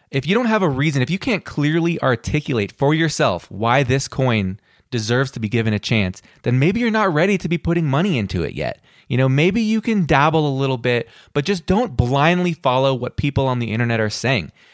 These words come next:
You know, a lot of times they're just pumping their own bags, which means they're just promoting the coins that they have 'cause they're trying to contribute to the value going up of the coins that they have.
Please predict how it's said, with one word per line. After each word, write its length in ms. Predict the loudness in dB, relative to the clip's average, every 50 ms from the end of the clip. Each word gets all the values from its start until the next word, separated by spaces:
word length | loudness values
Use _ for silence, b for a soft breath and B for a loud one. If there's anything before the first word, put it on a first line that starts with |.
| b b b
You 120 | -6 -4
know, 160 | -2 -2 -2
a 100 | -2 -2
lot 220 | -2 0 0 0 0
of 60 | -2
times 260 | -2 -2 0 0 0
they're 100 | -2 -2
just 200 | -4 -4 -4 -2
pumping 280 | 0 0 0 0 0 0
their 140 | 0 2
own 220 | 2 2 2 2 2
bags, 500 | 2 2 2 2 0 -2 -6 -12 -20 b b b b b b
which 220 | -8 -8 -6 -6
means 260 | -4 -4 -4 -4 -4 b b b b
they're 80 | -2
just 160 | -2 -2 -2 -2
promoting 400 | 0 0 2 2 2 2 0 -2
the 60 | -2
coins 260 | -4 -2 -2 -2 -2
that 140 | -4 -2 -2
they 160 | 0 0 0
have 260 | 2 0 0 0 -2
'cause 140 | -4 -6 -4
they're 180 | -2 -2 -2 -2
trying 300 | -2 -4 -4 -2 -2 -4
to 80 | -6
contribute 480 | -6 -8 -8 -6 -6 -6 -6 -6 -8 -8
to 200 | -10 -10 -12 -12 -12
the 80 | -10 -6
value 280 | -4 -2 -2 -2 -2 -2
going 280 | -2 -2 -2 0 -2
up 200 | -2 -4 -6 -8 b b b b b b -10
of 120 | -8 -6
the 80 | -6 -4
coins 300 | -2 -2 -2 0 -2 -4
that 140 | -4 -4
they 160 | -2 -2 -2 -2
have. 320 | -4 -6 -8 -10 -12 -16